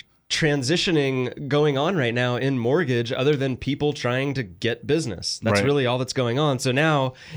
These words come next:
Speaker 1: in August, we're gonna have a new disclosure that's going to attempt to replace the way, um, consumers are disclosed, fees, points,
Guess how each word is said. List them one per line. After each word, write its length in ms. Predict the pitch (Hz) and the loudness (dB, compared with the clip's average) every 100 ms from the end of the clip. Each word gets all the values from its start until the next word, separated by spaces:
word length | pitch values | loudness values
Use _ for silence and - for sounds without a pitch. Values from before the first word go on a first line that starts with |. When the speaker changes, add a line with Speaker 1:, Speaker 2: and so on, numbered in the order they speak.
| - | 0
Speaker 1:
in 160 | 127 | 0
August, 580 | 101 117 156 120 113 - | 2 4 4 2 0 -2
we're 100 | 120 | -2
gonna 160 | 127 127 | 0 0
have 420 | 131 117 113 113 - - - - 135 - _ _ 131 | 2 2 0 -4 -14 -20 -20 -20 -20 -20 _ _ 0
a 80 | |
new 360 | 123 123 160 180 | 2 2 4 2
disclosure 1000 | 156 147 - 143 147 131 117 107 101 107 - | 0 -2 0 0 2 0 0 0 -2 -4 -6
that's 160 | 120 | -4
going 200 | - 135 | -2 0
to 120 | 123 120 | 0 0
attempt 400 | - 143 135 - | 0 -2 -2 -2
to 160 | 131 | -2
replace 720 | 117 113 - 131 127 - - 117 | -2 -4 -2 0 0 -2 -6 -6
the 120 | 117 | -4
way, 580 | 123 120 120 120 113 110 - | 0 2 2 2 2 0 -4
um, 320 | 123 110 104 | -4 -2 -4
consumers 640 | - 117 - 156 139 120 | -4 -2 0 2 0 0
are 80 | 113 | -2
disclosed, 640 | 110 - 131 139 127 120 - | -2 -4 -2 0 0 -2 -6
fees, 760 | - 120 120 123 123 120 - - - _ | -2 0 2 0 -2 -4 -8 -12 -20 _
points, 720 | - 123 123 120 113 - - | -2 0 2 0 -4 -6 -6